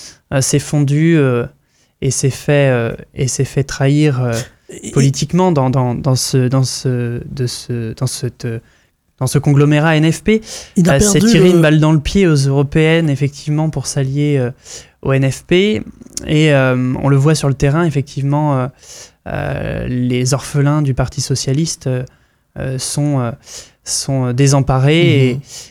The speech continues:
Speaker 1: et, et je pense qu'ils peuvent également trouver leur, euh, leur intérêt, euh, qu'il s'agisse du pouvoir d'achat ou, euh, de la protection, euh, de nos industries, euh, de l'écologie également dans les candidatures du Rassemblement national.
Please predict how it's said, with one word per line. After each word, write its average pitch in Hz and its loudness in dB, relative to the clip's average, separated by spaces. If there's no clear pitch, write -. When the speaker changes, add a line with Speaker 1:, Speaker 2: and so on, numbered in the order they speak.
Speaker 1:
et, 143 -2
et 135 2
je 131 2
pense 151 -2
qu'ils 143 0
peuvent 143 2
également 131 2
trouver 147 -2
leur, 131 0
euh, 127 -2
leur 131 -2
intérêt, 147 0
euh, 123 -4
qu'il - -12
s'agisse 135 0
du 131 0
pouvoir 127 -2
d'achat 139 -2
ou, 139 0
euh, 127 0
de 123 -2
la 127 0
protection, 143 -2
euh, 123 0
de 123 -4
nos 123 -2
industries, 131 -4
euh, 127 0
de 123 0
l'écologie 131 2
également 135 0
dans 131 -2
les 120 -4
candidatures 127 -4
du 143 -2
Rassemblement 127 -4
national. 135 -4